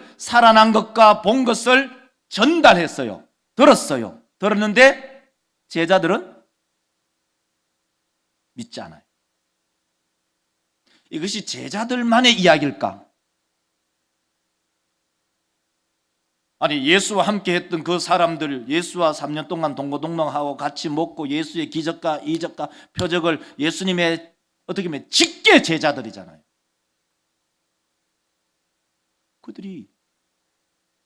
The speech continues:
이 여인의 소식들, 여인이 전해준 이 예수 살아나셨네? 그 소식을 듣고 믿지 않았어요. 믿지 않았다고요. 그럼 현대 그리스도인들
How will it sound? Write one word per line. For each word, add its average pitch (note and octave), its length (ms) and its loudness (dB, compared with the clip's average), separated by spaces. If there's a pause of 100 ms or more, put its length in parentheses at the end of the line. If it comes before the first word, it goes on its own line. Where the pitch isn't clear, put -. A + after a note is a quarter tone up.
(600)
이 F3+ 180 -4
여인의 G3 380 0
소식들, C#3+ 640 -14 (420)
여인이 F#3+ 460 -4
전해준 D#3+ 500 -8
이 D#3+ 320 -6
예수 F3+ 260 -8
살아나셨네? F#3+ 1120 -2 (300)
그 A3 200 -4
소식을 A3 600 -4
듣고 C#4 680 2
믿지 - 240 -8
않았어요. A#2+ 440 -8 (960)
믿지 G3+ 240 -12
않았다고요. C3+ 640 -8 (720)
그럼 F#3+ 160 -6
현대 G#3+ 320 0
그리스도인들 G3 720 0